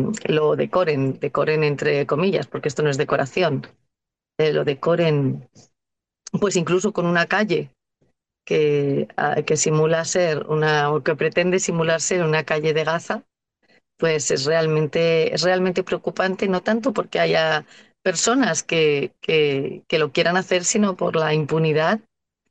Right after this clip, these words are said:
y por la absoluta inacción de las, de las autoridades.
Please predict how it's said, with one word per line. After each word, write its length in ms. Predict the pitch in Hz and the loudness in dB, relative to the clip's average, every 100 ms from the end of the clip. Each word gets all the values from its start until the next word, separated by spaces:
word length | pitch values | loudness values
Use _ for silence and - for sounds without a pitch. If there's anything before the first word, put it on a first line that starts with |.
| _ | _
y 160 | - 190 | -2 0
por 200 | 165 160 | 2 2
la 280 | 156 151 147 | 2 0 -2
absoluta 580 | - 143 - 151 151 165 | -4 -4 -2 0 0 0
inacción 640 | 175 170 - 156 151 160 | 0 -2 -2 0 0 2
de 180 | 185 190 | 2 2
las, 640 | 175 156 180 143 - - - | 2 0 0 -2 -4 -4 -4
de 120 | 160 | -2
las 200 | 147 - | 0 0
autoridades. 800 | 139 147 143 147 165 139 - | -2 0 2 2 2 0 -2